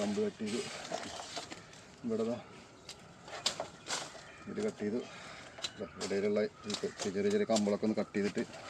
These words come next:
ഏകദേശം ഒന്ന് വൈറ്റ് കമ്മിയാക്കിയിട്ടാണ് നമ്മൾ വെച്ച് കൊടുക്കുന്നത്. അതുപോലെ സൈഡിലേക്ക് ഇതൊരു കമ്പുണ്ട്, അങ്ങനെയൊക്കെ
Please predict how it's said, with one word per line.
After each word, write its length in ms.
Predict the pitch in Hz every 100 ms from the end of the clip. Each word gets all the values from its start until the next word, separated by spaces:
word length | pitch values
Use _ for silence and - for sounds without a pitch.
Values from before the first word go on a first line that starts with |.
| - - - - - - - - - - - - - - - - - - - - - - - - -
ഏകദേശം 240 | 104 98
ഒന്ന് 180 | 110 110
വൈറ്റ് 260 | 107 101 117
കമ്മിയാക്കിയിട്ടാണ് 460 | 110 107 101 104 104
നമ്മൾ 160 | 101 113 - - 107
വെച്ച് 160 | 98 101
കൊടുക്കുന്നത്. 300 | 95 101 104 101
അതുപോലെ 320 | 87 92 98
സൈഡിലേക്ക് 380 | - 101 98 98 110
ഇതൊരു 140 | 104 110
കമ്പുണ്ട്, 320 | 101 101 107 - - - - - - - - - - - - - - - - - - - - -
അങ്ങനെയൊക്കെ 280 | 107 110